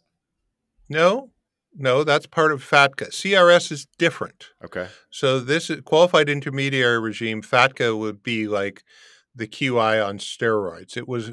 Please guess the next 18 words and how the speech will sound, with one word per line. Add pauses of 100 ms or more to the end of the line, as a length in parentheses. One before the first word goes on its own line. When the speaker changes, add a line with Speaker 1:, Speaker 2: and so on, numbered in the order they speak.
(140)
Speaker 1:
U
B
S, (800)
uh, (120)
not
living
up
to
their
fatca
agreement.
That's,
that
was
the (380)
U
B
S